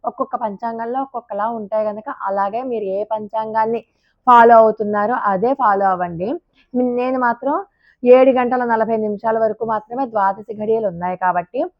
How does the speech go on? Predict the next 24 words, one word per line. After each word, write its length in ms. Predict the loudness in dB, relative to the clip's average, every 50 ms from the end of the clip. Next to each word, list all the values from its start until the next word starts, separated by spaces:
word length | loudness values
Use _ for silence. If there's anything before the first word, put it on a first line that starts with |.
| _ _ _ _ _ _
మీరు 420 | 2 4 4 6 6 6 4 4 4 2 -4 _ _ 2
పారణ 420 | 4 6 6 6 4 4 2 0 -2 -2 -2
చేస్తే 460 | -2 -4 -4 -6 -4 _ -2 0 0
ఏడు 380 | 0 0 0 0 0 2 2 0
గంటల 360 | 0 -2 -4 -4 -4 -4 -6
నలభై 480 | -4 -4 -4 -4 -4 -4 -2 -2 -2 0
లోపే 340 | 0 0 0 2 2 2 2
మీరు 220 | 2 0 0 2
ఆహారం 460 | 2 2 0 0 -4 -4 -4 -6 -8
తీసేసుకోవాలి. 600 | -12 -18 -20 -20 -20 -20 _ _ -16 -16 -16 -18 _ _ _ _ _ _ _ _ _ -2
అంటే 180 | 2 2 4
ఏడున్నర 580 | 6 6 6 6 4 4 2 2 0 0 0 0
లోపు 340 | 0 2 4 2 4 6 4
అని 100 | 4 4
చెప్పి 240 | 2 -2 -4 -4 _
పెట్టేసుకోండి. 580 | -8 -8 -4 -4 -6 -6 -6 _ -12 -12 -12 -14 _ _ _ _ _ _
ఆ 160 | 2 4 4 4
రోజు 260 | 4 2 0 0 2
మీరు 300 | 2 2 4 4 2 2
దీపా-, 540 | 2 2 0 2 2 2 2 2 2 -2 -4
స్నానం 480 | -8 _ -2 -2 0 0 -2 -4 -8
చేసేయడం, 460 | -6 -6 -6 -6 -6 -6 -6 -6 -6
మళ్ళీ 200 | -6 -4 -4 -4
తలకి 480 | -4 -4 -4 -4 -4 -4 -6 -8 -8 -8